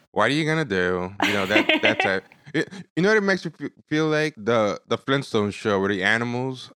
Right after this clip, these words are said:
Speaker 1: um,
Speaker 2: <laughs>
Speaker 1: are like, "It's a living," you know,
Speaker 2: Yeah.
Speaker 1: like, uh, that's
Speaker 2: Oh my
Speaker 1: th-
Speaker 2: God, that's so good. Yeah.
Speaker 1: Yeah, that's what I
Speaker 2: Oh.
Speaker 1: feel like, grow-, th-, that's what I feel like, you know, Gen X just kind of internalized about work. Like, this is just what it is, you know, it's a living. But,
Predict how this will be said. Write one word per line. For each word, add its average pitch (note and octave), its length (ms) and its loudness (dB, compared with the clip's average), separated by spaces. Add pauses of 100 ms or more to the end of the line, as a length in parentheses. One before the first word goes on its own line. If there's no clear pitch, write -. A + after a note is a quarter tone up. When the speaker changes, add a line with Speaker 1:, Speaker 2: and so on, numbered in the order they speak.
Speaker 1:
um, F2+ 760 -4 (180)
Speaker 2:
<laughs> C5 220 -2
Speaker 1:
are A#2+ 120 4
like, A#2 280 2
"It's A2+ 180 -8
a D#3 60 -2
living," F#2 500 0
you G#2+ 60 2
know, G#2+ 140 0
Speaker 2:
Yeah. - 20 2
Speaker 1:
like, G#2 360 -2
uh, F#2 520 -2 (420)
that's C#3+ 140 4
Speaker 2:
Oh G4 80 2
my A4+ 80 4
Speaker 1:
th- G#4+ 100 4
Speaker 2:
God, G4+ 120 4
that's F4+ 280 2
so F4+ 300 2
good. B3 320 2
Yeah. A3+ 340 2 (280)
Speaker 1:
Yeah, D3+ 360 2
that's C#3+ 200 0
what D#3+ 180 2
I - 60 2
Speaker 2:
Oh. - 40 -2
Speaker 1:
feel B2+ 240 -4
like, A2+ 320 -4
grow-, G#2 260 -4 (100)
th-, - 200 -10
that's A2+ 280 -2
what C#3 120 0
I A2 80 0
feel G#2 220 -6
like, G2 300 -6
you A2+ 80 -2
know, G#2 160 0
Gen G#2+ 260 0
X A2+ 120 -4
just G#2 220 -6
kind G2+ 180 -2
of F2 100 -10
internalized G2+ 520 -4
about F2 240 -8
work. E2+ 260 -8
Like, E2+ 100 -12
this G#2 160 -12
is G2 140 -14
just F#2+ 300 -6
what F#2+ 140 -4
it F#2 80 -6
is, D#2 380 -12
you F2 120 -12
know, D#2 260 -16
it's F2 220 -18
a - 20 -12
living. D#2+ 380 -10 (180)
But, A2 180 -4